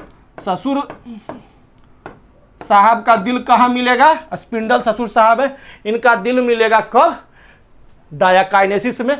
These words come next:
विदागी के बाद, ठीक है ना। टर्मिनलाइजेशन कंप्लीट हुआ,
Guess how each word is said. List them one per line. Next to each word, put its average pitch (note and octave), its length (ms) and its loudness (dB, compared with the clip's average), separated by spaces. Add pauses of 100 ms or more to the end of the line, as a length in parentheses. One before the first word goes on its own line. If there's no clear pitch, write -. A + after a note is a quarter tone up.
(100)
विदागी F#3 460 2
के A3+ 140 0
बाद, A3+ 320 2 (260)
ठीक - 120 -8
है D#4+ 60 -2
ना। F4 100 2
टर्मिनलाइजेशन G3+ 640 -2
कंप्लीट A3 460 -2
हुआ, A#3 160 -4